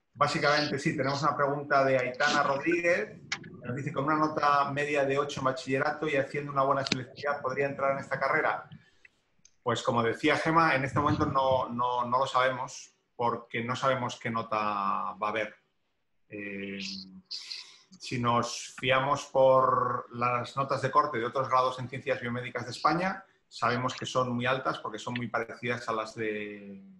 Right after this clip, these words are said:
a las de medicina, y en el caso, por ejemplo, de la Universidad de Sevilla, eh, son incluso, eh, superiores. En, en este momento no lo sabemos, entonces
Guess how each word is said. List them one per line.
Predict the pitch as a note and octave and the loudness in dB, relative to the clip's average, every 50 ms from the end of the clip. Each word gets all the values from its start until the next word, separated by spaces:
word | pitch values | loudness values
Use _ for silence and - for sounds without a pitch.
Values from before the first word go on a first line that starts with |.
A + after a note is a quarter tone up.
| - - _ _ _ - | -20 -20 _ _ _ -10
a | - A2 | -8 -8
las | A2 A2 | -6 -6
de | - A2 | -6 -6
medicina, | G#2+ G#2+ G#2+ G#2 - D#3+ E3+ F#3+ F#3+ | -4 -4 -6 -2 -2 0 0 0 0
y | - B2 | 0 -2
en | A#2 | -4
el | A2 A2 G#2+ | -6 -4 -2
caso, | - C3 B2+ - A#2+ | -2 -2 -2 -2 -4
por | A#2 A2+ | -4 -4
ejemplo, | - - C3 A#2+ A#2+ A#2+ A2+ G#2+ | -4 -4 -6 -4 -2 -2 -2 -2
de | A2 A2+ A2+ A2 A2 A2+ A2 | -2 -4 -4 -4 -4 -6 -4
la | A2 A2 A2 | -2 -2 -2
Universidad | A2 A2 A2 G#2+ A2+ A2 - - C3+ | -2 -4 -8 -10 -10 -6 0 0 0
de | C3+ | 0
Sevilla, | - - B2 C#3 D3+ E3 E3 E3+ F3 F3 - - _ _ _ _ _ _ _ _ | 0 -2 -4 -2 0 2 2 2 0 -2 -6 -14 _ _ _ _ _ _ _ _
eh, | - A2+ A#2 A2+ | -20 -16 -16 -14
son | - - - C3+ C3 B2 | -10 -6 -4 -2 -2 -2
incluso, | A#2+ A#2 - A#2 A2+ A2+ - - A#2 A2 G#2+ G#2+ G#2+ G#2+ G#2 - - - | -4 -6 -6 -8 -8 -8 -6 -2 0 0 0 0 0 -2 -2 -4 -6 -6
eh, | G#2+ G#2 G#2 G2+ G2+ G2+ | -6 -6 -6 -6 -6 -8
superiores. | - - B2 G#2 - G#2+ A#2+ C3 B2 G#2+ - - - - - _ - - - - - - - - - _ _ - - - - - | -8 -10 -10 -8 -4 -2 2 2 2 2 0 -8 -14 -20 -20 _ -20 -20 -20 -20 -20 -20 -20 -20 -20 _ _ -20 -20 -18 -12 -8
En, | A2+ A2 A2 A2 A2 G#2+ G#2+ G#2 G#2 G#2 G#2 G2+ G2+ G2+ - - - _ _ _ _ _ | -8 -6 -6 -6 -6 -6 -6 -6 -6 -6 -6 -8 -8 -10 -12 -14 -20 _ _ _ _ _
en | A#2+ A#2+ | -8 -8
este | B2+ - - | -6 -4 -2
momento | C3+ B2+ B2+ B2+ B2 - B2+ | -2 -2 -2 -4 -4 -6 -6
no | B2 A#2+ A#2+ A#2+ A#2 A#2 A#2 A2+ | -4 -2 0 0 0 0 0 -2
lo | A#2 A2+ | -2 -2
sabemos, | - - A#2 A#2+ C3 C#3+ C#3+ B2+ A#2 | 0 0 0 2 0 -2 -4 -6 -6
entonces | A2 G2+ A2+ A2+ - - B2 - - - | -6 -8 -8 -8 -8 -8 -10 -10 -10 -12